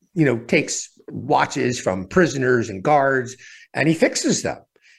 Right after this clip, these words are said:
So he's given, you know, some, some pretty wide berth. So Mark, who has yet to find himself, um, kind of starts working with this man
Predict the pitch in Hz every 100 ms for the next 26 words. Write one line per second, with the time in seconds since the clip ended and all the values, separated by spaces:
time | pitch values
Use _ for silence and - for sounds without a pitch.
0 | _ - 165 151 139 165 139 131 113 110
1 | 117 101 92 - 131 - 139 135 123 -
2 | 175 120 107 107 90 - 92 69 - _
3 | _ _ _ _ - 160 127 120 139 151
4 | 170 - 160 139 127 123 131 - 208 254
5 | 233 165 147 131 - 127 123 117 _ _
6 | _ _ 127 127 127 117 113 _ _ _
7 | - - 196 165 - 156 - 127 117 156
8 | 156 135 110 104 - 101 - 90 92 92
9 | 107